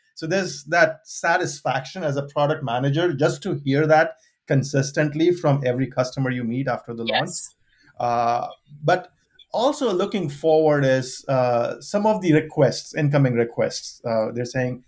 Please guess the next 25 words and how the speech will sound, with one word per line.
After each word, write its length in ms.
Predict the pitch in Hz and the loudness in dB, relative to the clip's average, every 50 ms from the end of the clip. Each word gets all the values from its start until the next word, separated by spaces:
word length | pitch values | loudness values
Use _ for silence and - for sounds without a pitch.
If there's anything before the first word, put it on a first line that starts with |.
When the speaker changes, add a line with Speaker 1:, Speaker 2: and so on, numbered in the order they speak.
| _ _ _ _ _ | _ _ _ _ _
Speaker 1:
"Why 160 | - 113 131 | -6 -4 -2
didn't 180 | 131 127 131 - | -2 -2 -2 -4
you 60 | 160 | -2
guys 240 | 147 160 160 165 156 | 0 2 2 2 0
do 180 | 147 202 202 196 | 0 0 0 2
this?" 560 | - 226 233 226 196 147 131 120 117 - - | 6 6 8 8 8 8 6 6 2 -2 -2
Or 300 | - 135 127 127 127 123 | 0 0 2 2 0 -2
support 580 | - - - 135 139 - 139 139 143 143 143 | -4 -6 -6 -6 -6 -4 -2 0 0 0 0
for 240 | 143 - 165 156 156 | -2 -2 0 0 0
this. 580 | 151 170 208 208 196 156 135 127 120 117 - - 139 | 0 0 0 0 2 2 2 2 0 -2 -4 -6 -4
Uh, 240 | 123 120 117 120 117 127 135 - | -4 -2 -2 -4 -6 -10 -12 -8
customers 460 | - 160 147 143 180 160 151 147 143 - - | -8 -8 -6 -6 -4 -2 -2 -2 -2 -2 2
always 480 | 160 180 196 202 190 170 160 151 139 139 | 4 4 6 6 4 4 2 2 2 0
want 300 | 127 123 123 120 113 - | -2 -2 -2 -4 -6 -8
more. 380 | 117 113 117 127 139 165 - _ _ _ _ _ _ _ _ - | -6 -4 -4 -4 -4 -4 -8 _ _ _ _ _ _ _ _ -4
Uh, 220 | 117 117 117 120 - | 0 0 0 2 2
and 320 | 139 131 131 131 127 127 | 2 4 4 4 2 2
there's 320 | 123 139 135 131 131 120 127 | 4 4 4 4 4 2 0
requests 400 | 147 143 - 165 165 160 - - | -2 0 4 6 6 6 4 2
for 240 | - - 147 139 135 | -2 0 0 2 4
new 220 | 139 147 151 143 | 2 2 2 0
features 480 | 143 - 151 151 143 147 147 143 135 127 | -2 -4 -6 -8 -6 -2 0 0 0 0
and 160 | 127 117 113 | -2 -4 -4
capabilities. 800 | - - 139 139 139 131 120 117 117 117 113 - 113 113 117 120 | -4 -2 -2 0 0 -2 -6 -4 -4 -6 -6 -6 -6 -6 -4 -2
And 240 | 120 117 120 120 | -2 -2 -4 -6